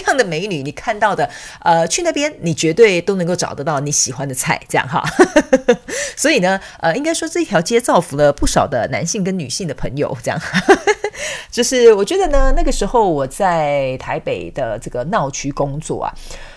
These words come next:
呃，我曾经有一个朋友跟我讲，他说：“你应该啊，”他当然是开玩笑的讲啦哈，但是他就跟我讲说：“你应该是东区第一人来上班可以素颜成这样子的人。”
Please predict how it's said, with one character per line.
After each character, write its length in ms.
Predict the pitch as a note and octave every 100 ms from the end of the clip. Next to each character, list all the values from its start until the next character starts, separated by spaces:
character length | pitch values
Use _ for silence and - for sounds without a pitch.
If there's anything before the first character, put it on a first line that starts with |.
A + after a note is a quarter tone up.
| - - - -
呃， 240 | F3+ F3
我 100 | F3
曾 180 | F3+ G#3+
经 160 | C#4+
有 60 | E3+
一 60 | C#3
个 80 |
朋 120 | E3+ D#3
友 80 |
跟 160 | A#2+ D3
我 60 | C3
讲， 200 | - E3+
他 100 | C4
说 160 | C#4
：“你 160 | D4 F3+
应 160 | B3+ E4+
该 460 | E4 E4+ F4 F4
啊，” 160 | C#4 E3
他 100 | C#4
当 140 | C#4
然 80 | A#3
是 60 | A#3
开 180 | A3 A#3
玩 140 | F3+
笑 140 | G3
的 60 | C#3+
讲 200 | - D#2
啦 120 | - B2+
哈， 200 | C3 C#3
但 120 | F#3
是 140 | A3 G#3+
他 140 | A3
就 100 | G3+
跟 100 | F3+
我 80 | F3
讲 220 | E3 B2
说 80 | G#3+
：“你 120 | E3
应 120 | A#3
该 220 | F4+ F4 F4
是 180 | -
东 240 | B3 C4 C#4
区 240 | - C4
第 300 | C4 C4+ B3+
一 40 | B3
人 240 | C3+ C3+
来 140 | C#3
上 300 | F3+ - A#3+
班 240 | F#3+ F#3 G3
可 140 | F#3+
以 80 | C3
素 420 | - - B3 D#3
颜 320 | B2 G2+ F#2+
成 240 | C#3+ B2 C#3
这 120 | G3+
样 180 | D3 F2
子 140 | - C#2+
的 80 |
人。” 180 | G1+ G1+